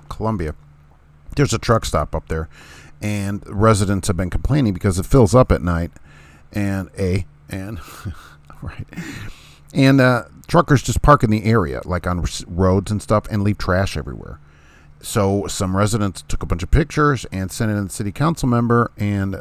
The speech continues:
this was, uh, this was in landline. Landline's all up in arms about it. And, uh, the city council member's like, "Yeah, well, you know, the truckers in the area, there's pigs."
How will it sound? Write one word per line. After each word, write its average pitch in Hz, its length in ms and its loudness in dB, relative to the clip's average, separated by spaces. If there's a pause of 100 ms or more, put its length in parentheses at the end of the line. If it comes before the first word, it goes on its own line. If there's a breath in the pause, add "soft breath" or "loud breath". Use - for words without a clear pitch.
(120)
this 127 200 -2
was, 151 240 -4
uh, 110 80 -2
this 127 240 -4
was 127 100 -4
in 98 120 2
landline. 82 480 -2
Landline's 90 440 -2
all 78 340 0
up 82 140 -2
in 85 80 2
arms 82 240 -2
about 73 220 -8
it. 69 100 -14 (500 loud breath)
And, 123 280 0
uh, 113 320 0
the 87 140 -10
city 151 220 -4
council 131 300 -4
member's 98 220 -2
like, 101 160 -4
"Yeah, - 80 -4
well, 143 240 0
you 139 100 2
know, 139 140 2
the 127 80 -2
truckers 143 360 -2
in 127 60 -2
the 131 60 2
area, 135 160 2
there's 123 120 -6
pigs." - 440 -4